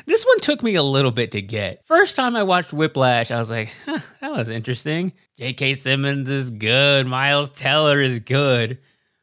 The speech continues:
But it really took all the nominations to come out and people hyping this movie up so much that I had to go back and watch it and think,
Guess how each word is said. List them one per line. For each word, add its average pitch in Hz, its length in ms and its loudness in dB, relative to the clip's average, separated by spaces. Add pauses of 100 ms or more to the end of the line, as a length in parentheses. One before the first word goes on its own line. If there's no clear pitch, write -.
(220)
But 170 260 0
it 160 120 -2
really 233 340 -2
took 202 360 -6
all 165 220 -2
the 165 120 -2
nominations 147 880 0
to - 80 -2
come 143 260 -4
out 147 260 2
and 113 100 -4
people 143 320 0
hyping 139 320 -4
this 123 160 -2
movie 127 320 -2
up 123 280 -4
so 139 280 -2
much 123 400 -2
that 113 100 -4
I 107 60 0
had 135 200 -8
to 131 60 -6
go 131 140 -4
back 123 200 -2
and 110 140 -8
watch 117 260 -8
it 120 60 -8
and 110 160 -8
think, 113 240 -6